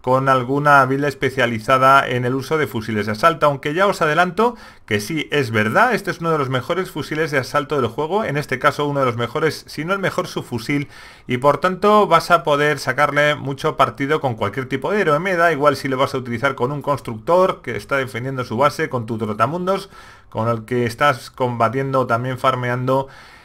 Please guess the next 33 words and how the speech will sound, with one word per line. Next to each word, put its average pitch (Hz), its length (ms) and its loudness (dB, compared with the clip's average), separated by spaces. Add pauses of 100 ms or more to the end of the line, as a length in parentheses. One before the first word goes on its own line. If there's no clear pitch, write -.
(120)
mejor 113 340 2
en 110 80 -2
esas 123 220 -2
partidas 110 480 -2
en 139 100 -4
privado, 127 520 2
o 196 180 2
bien 202 200 0
con 175 200 0
un 185 100 -4
soldado 156 400 2
especializado 143 600 -2
en 139 60 -6
fusiles 123 400 -4
de 110 60 -2
asalto. 98 420 -4
Desde 156 360 0
luego 190 180 0
yo 175 200 0
sí 170 140 -6
que 151 80 -4
lo 139 100 2
voy 135 100 2
a 127 80 0
probar 139 240 0
con 131 120 -2
mi 123 80 -4
Almaden 131 360 0
Asalto 120 360 -4
Táctico, 208 440 -2
que 147 100 -4
por 127 200 -6
cierto, 131 340 -2